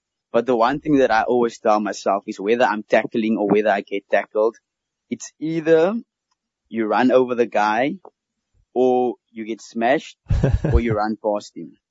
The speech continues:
Speaker 1: And the same with tackling. It's either you tackle the guy, he runs over you. So yeah, that's just how I said it, said it in my head, 'cause that's the only stuff that can happen whenever you go into contact with another guy.
Speaker 2: Uh,
Speaker 1: Yes.
Speaker 2: okay.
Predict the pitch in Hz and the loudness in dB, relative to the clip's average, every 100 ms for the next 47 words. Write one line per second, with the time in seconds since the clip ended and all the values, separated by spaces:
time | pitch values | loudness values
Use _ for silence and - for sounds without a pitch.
0 | _ - 110 90 147 147 135 - 139 131 | _ -10 -10 -4 0 0 -2 -2 -2 -2
1 | 113 101 107 - 139 139 139 139 _ _ | -8 -10 -10 -2 0 2 0 -2 _ _
2 | _ - 127 - 135 135 127 117 101 110 | _ -2 0 2 0 2 0 0 0 0
3 | 110 110 113 113 110 113 110 107 101 104 | 0 0 2 2 2 0 0 -2 -4 -2
4 | 117 175 - _ _ _ _ _ _ _ | -2 -2 -6 _ _ _ _ _ _ _
5 | _ 123 127 120 113 127 - 147 120 120 | _ -4 0 0 0 -2 0 0 4 4
6 | 117 117 123 113 117 - _ - 127 117 | 2 -4 -8 -10 -14 -20 _ -4 0 2
7 | 107 _ _ 113 104 110 117 104 117 - | 0 _ _ -6 -2 0 2 0 -4 -8
8 | _ _ _ _ _ _ - 113 120 131 | _ _ _ _ _ _ -6 0 0 2
9 | 139 151 143 135 120 120 147 143 113 104 | 0 0 0 -2 -2 -2 0 0 -2 -6
10 | 107 110 120 113 110 104 110 110 104 - | -10 -2 0 2 0 2 2 2 0 -4
11 | 110 120 107 - 95 98 98 95 90 92 | -4 -2 -2 -4 -8 -2 0 0 0 0
12 | 87 - _ _ _ _ _ _ _ - | -2 -8 _ _ _ _ _ _ _ -4
13 | 135 143 113 143 120 | -2 -2 0 2 2